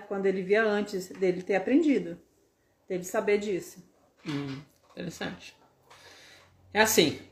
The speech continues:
Speaker 2: <clears throat> quando você vai adquirindo conhecimento, conforme você vai cada vez mais aprofundando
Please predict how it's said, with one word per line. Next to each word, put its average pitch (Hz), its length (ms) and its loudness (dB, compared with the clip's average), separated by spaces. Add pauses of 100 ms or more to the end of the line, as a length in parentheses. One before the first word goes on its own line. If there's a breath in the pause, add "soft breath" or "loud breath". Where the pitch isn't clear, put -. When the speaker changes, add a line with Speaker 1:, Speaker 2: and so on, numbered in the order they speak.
Speaker 2:
<clears throat> - 1000 -2
quando 226 180 0
você 214 300 4
vai 170 180 6
adquirindo 180 600 0
conhecimento, 214 840 -2 (720)
conforme 160 320 -4
você 156 320 -2
vai 143 380 0
cada 151 220 0
vez 208 260 2
mais 170 240 4
aprofundando 202 920 4